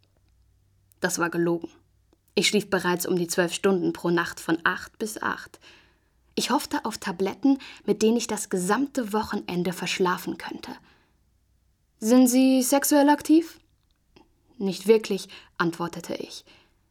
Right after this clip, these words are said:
„Wohnen Sie in der Nähe eines Atomkraftwerks, einer Hochspannungseinrichtung?“ „Ich wohne an der Upper East Side.“ „Fahren Sie U-Bahn?“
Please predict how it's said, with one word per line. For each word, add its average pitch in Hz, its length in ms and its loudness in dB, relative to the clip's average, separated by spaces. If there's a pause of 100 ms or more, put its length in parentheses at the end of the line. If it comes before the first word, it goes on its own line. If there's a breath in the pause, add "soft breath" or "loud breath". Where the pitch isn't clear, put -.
(280)
„Wohnen 240 200 6
Sie 233 100 6
in 226 40 6
der 220 120 6
Nähe 226 180 6
eines 214 200 2
Atomkraftwerks, 262 840 0
einer 190 460 -2
Hochspannungseinrichtung?“ 240 1500 -2 (1000 loud breath)
„Ich 220 140 -4
wohne 277 180 8
an 254 80 6
der 247 140 6
Upper - 180 -4
East - 340 -2
Side.“ 190 360 -8 (880 soft breath)
„Fahren 196 240 -2
Sie 196 160 -2
U-Bahn?“ 254 420 0